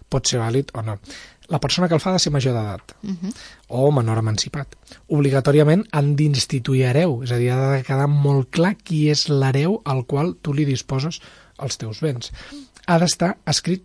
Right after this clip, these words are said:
Speaker 1: totalment a mà i signat per la persona, com dèiem, no es pot fer en ordinador. I en el cas de que tu facis una modificació en aquell mateix document, tatxis,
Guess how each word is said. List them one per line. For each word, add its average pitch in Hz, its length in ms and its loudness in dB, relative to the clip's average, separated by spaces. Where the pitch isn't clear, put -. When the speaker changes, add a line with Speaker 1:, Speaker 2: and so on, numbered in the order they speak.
Speaker 1:
totalment 196 560 0
a 175 40 2
mà 160 200 0
i 160 100 -2
signat 143 400 0
per 139 120 -2
la 131 80 2
persona, 135 340 -2
com 123 180 -4
dèiem, 127 380 0
no 131 140 -2
es - 80 -4
pot 123 140 -8
fer 123 120 -6
en 120 80 -2
ordinador. 113 420 -4
I 214 120 4
en 247 80 6
el 233 120 6
cas 208 200 2
de 185 100 2
que 165 140 0
tu 170 180 -2
facis 156 400 0
una 151 160 4
modificació 143 880 2
en 135 160 0
aquell 147 260 2
mateix 135 360 2
document, 127 560 -2
tatxis, 139 640 0